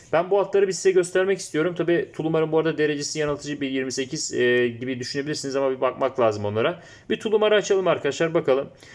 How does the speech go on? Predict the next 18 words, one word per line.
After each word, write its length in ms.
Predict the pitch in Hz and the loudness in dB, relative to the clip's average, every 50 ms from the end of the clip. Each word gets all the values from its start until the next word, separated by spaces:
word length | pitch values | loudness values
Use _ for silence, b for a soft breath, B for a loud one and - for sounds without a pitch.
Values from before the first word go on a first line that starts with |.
| B B B B | B B B B
Kraliçe 380 | - 170 202 214 208 - 214 208 | 2 4 4 4 4 6 6 6
Elizabeth 380 | 196 190 196 202 196 190 190 | 6 6 6 6 4 4 4
koşusunda 560 | - 185 170 170 - - 175 180 185 196 190 180 | 4 2 2 2 0 -4 -2 2 4 4 4 4
kazandı. 580 | 180 175 151 156 151 151 160 170 202 196 185 | 2 2 2 4 2 2 2 2 2 2 2
Karayel'de 600 | 190 - 147 160 170 165 156 156 156 180 196 - | 0 -2 0 0 2 2 2 2 4 2 2 2
ikinci 560 | - - 113 - - 147 143 139 139 147 170 - | 0 -6 -14 -8 -6 -6 -4 -4 0 2 2 2
oldu. 840 | - 143 135 131 135 127 123 123 117 113 107 107 104 101 101 98 | 4 4 4 4 4 4 4 4 4 6 6 6 6 6 6 4
Şimdi 560 | - - - 139 131 113 101 95 92 90 - - | 2 -4 -6 -6 -2 0 0 0 0 -4 -8 -10
Karayel'de 440 | - - 113 117 110 98 98 - 135 | -4 -2 0 2 2 2 2 0 -2
ikinci 320 | 123 - - 107 101 95 98 | -4 -4 -6 -6 -2 -2 -2
oldu. 280 | 87 - - - - - | -2 -2 -4 -8 -10 -10
Bakın 280 | - 92 - 98 92 101 | -10 -10 -10 -10 -6 -4
bu 120 | 117 - | -2 0
önemli 300 | 127 117 113 110 110 101 | 0 0 0 -2 -2 -4
bir, 220 | 95 92 - - - | -4 -6 -8 -10 -4
e, 120 | - 98 95 | -4 -2 -2
detay. 340 | 92 90 - 113 123 - | -2 -2 -2 -4 -4 -2
Karayel 380 | - 110 101 101 98 98 95 - | -4 -2 0 0 0 0 -2 -6